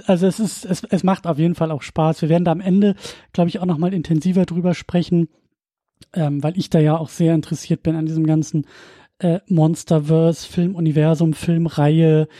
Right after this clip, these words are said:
Äh, da gibt's ja auch ganz, ganz viel, ähm, noch zu besprechen. Und, ähm, ja, wir können vielleicht den Bogen am Anfang ein kleines bisschen größer machen. Ich hab's nämlich schon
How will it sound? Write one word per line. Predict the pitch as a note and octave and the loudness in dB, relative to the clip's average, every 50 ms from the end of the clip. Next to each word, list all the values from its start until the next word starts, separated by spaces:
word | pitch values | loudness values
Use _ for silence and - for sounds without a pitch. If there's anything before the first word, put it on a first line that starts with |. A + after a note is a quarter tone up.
| - - - - _ - | -20 -20 -20 -20 _ -10
Äh, | G3+ F3+ F3+ | -4 -4 -2
da | - E3 D3 | 0 0 0
gibt's | - - - - - | 0 -2 -6 -2 -4
ja | F3+ F3 | -2 -2
auch | E3 C#3+ - | -2 -4 0
ganz, | - D#3+ C#3+ - | 0 0 0 0
ganz | - D3 C#3 - | 0 -2 -2 -2
viel, | - - D#3+ D3+ D3 C#3+ C#3+ F3 G3 - | -2 0 2 2 4 2 2 0 -2 -2
ähm, | D#3+ C#3+ C3+ C3+ C3+ C3 - _ - - - - _ _ _ - | -2 0 0 0 -2 -4 -6 _ -20 -20 -20 -20 _ _ _ -2
noch | - D3+ - - | -2 -2 -2 -2
zu | - - D3 C3+ | -8 -10 -4 -4
besprechen. | - - - - - D3+ C#3+ - - D3 C#3+ D3 | -4 -4 -4 -2 -2 -2 0 0 0 -2 -2 -2
Und, | - - D3 C#3 C3+ C3+ C3 - F#3+ A3 - - | -4 -2 -2 0 0 0 -2 -4 -8 -10 -4 -2
ähm, | C#3+ C3+ C3+ C3+ | 0 0 0 0
ja, | B2+ D3 C#3 C3+ - | 0 -2 -2 -2 -4
wir | C#3+ | -6
können | - D#3+ D3+ C#3+ | -2 -2 -2 -2
vielleicht | - D3+ D3 C#3 - - | 0 -2 -2 -2 0 0
den | D3+ C#3 - - - - - _ _ - | -2 -2 -2 -6 -20 -20 -20 _ _ -4
Bogen | - F#3 G3 G3+ F#3+ | 0 0 2 4 2
am | F3+ F3 | 4 4
Anfang | F3 F3+ - - F3+ E3+ F#3+ | 2 0 2 0 -2 0 0
ein | F#3 D#3+ | -4 -4
kleines | - E3+ E3+ E3+ - - | 0 0 0 0 -2 -4
bisschen | - D#3+ - - D3+ | -6 -8 -2 -2 -2
größer | C#3+ E3 G3 A#3 A#3 C4 | 0 2 0 2 2 0
machen. | A#3 A3 A3 F#3+ G#3 | 0 0 0 0 -2
Ich | F3 - - | -4 -2 -4
hab's | E3+ - - | -6 -4 -2
nämlich | E3+ D#3 D3+ C#3+ | -2 -2 -2 -2
schon | - - E3 D3 C#3 _ | -2 -4 -4 -4 -4 _